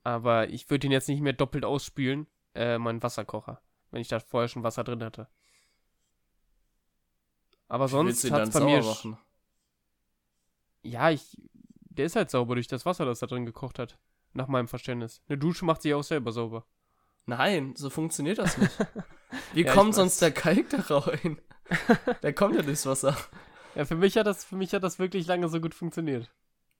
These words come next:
Speaker 2: <laughs> Aber das, das, die, also, so funktioniert das mit Sauermachen
Speaker 1: Ja,
Speaker 2: einfach
Speaker 1: ich
Speaker 2: nicht.
Speaker 1: weiß, ich weiß, leider nicht.
Speaker 2: Aber so denke ich das mal beim Auto. Ich gehe mein Auto nicht waschen, weil, wenn's regnet.
Speaker 1: Genau,
Speaker 2: Der
Speaker 1: das denke ich
Speaker 2: Regenwasser
Speaker 1: mir auch.
Speaker 2: ist schon sauber.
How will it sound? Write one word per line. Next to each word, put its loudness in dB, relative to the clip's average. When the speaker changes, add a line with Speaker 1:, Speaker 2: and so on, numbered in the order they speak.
Speaker 2:
<laughs> 0
Aber 8
das, 0
das, 0
die, -6
also, 2
so -2
funktioniert 2
das 4
mit -2
Sauermachen 0
Speaker 1:
Ja, 0
Speaker 2:
einfach 6
Speaker 1:
ich 4
Speaker 2:
nicht. -2
Speaker 1:
weiß, 4
ich -10
weiß, -4
leider -6
nicht. -14
Speaker 2:
Aber 12
so 2
denke 4
ich -2
das -2
mal 4
beim 2
Auto. 0
Ich -8
gehe 2
mein 4
Auto 2
nicht -6
waschen, -2
weil, 0
wenn's -2
regnet. -6
Speaker 1:
Genau, 6
Speaker 2:
Der 6
Speaker 1:
das 0
denke 2
ich 10
Speaker 2:
Regenwasser 6
Speaker 1:
mir 2
auch. 0
Speaker 2:
ist -2
schon 0
sauber. -4